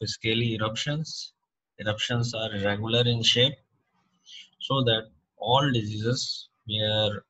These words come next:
we can see big patch of, uh, scales, we can use this medicine beneficially. There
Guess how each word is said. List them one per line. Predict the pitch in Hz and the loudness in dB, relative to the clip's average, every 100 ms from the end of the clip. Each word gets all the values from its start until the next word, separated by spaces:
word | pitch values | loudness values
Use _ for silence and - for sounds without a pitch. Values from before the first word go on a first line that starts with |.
| _ | _
we | 113 107 | -8 -6
can | 107 107 | -2 -2
see | - 107 107 104 _ _ _ _ _ _ _ - | -2 -6 -6 -8 _ _ _ _ _ _ _ -6
big | 110 110 | -4 2
patch | 107 104 107 | 4 4 4
of, | 104 104 | 0 0
uh, | 101 104 - 117 - _ - | -4 -8 -10 -16 -18 _ -10
scales, | - 110 107 117 120 - - _ _ _ _ - | -4 0 0 0 -4 -10 -14 _ _ _ _ -8
we | 107 | -2
can | 113 | 2
use | 113 113 123 113 | 4 4 4 0
this | 110 107 104 | -2 -4 -2
medicine | 98 101 - 135 - _ _ - _ _ _ _ | -2 -2 -6 -6 -8 _ _ -20 _ _ _ _
beneficially. | 98 101 104 104 - 90 85 117 _ _ _ _ _ _ _ _ _ _ _ _ _ _ _ _ _ _ _ _ _ 960 _ _ _ _ _ _ - 175 _ 170 170 _ _ _ _ - _ - - _ | 0 0 0 -4 -4 -4 -8 -12 _ _ _ _ _ _ _ _ _ _ _ _ _ _ _ _ _ _ _ _ _ -20 _ _ _ _ _ _ -20 -20 _ -20 -20 _ _ _ _ -20 _ -20 -20 _
There | 113 113 | 2 6